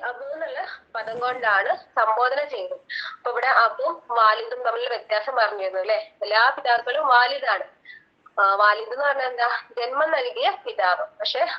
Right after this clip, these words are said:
അബു എന്ന് പറഞ്ഞത് സ്നേഹനിധിയായിട്ടുള്ള പിതാവിനെയാണ് സൂചിപ്പിക്കുന്നത്.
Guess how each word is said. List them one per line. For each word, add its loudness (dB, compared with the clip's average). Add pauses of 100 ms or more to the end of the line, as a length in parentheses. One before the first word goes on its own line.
(100)
അബു 4
എന്ന് -2
പറഞ്ഞത് 0 (420)
സ്നേഹനിധിയായിട്ടുള്ള 0 (280)
പിതാവിനെയാണ് 0
സൂചിപ്പിക്കുന്നത്. -6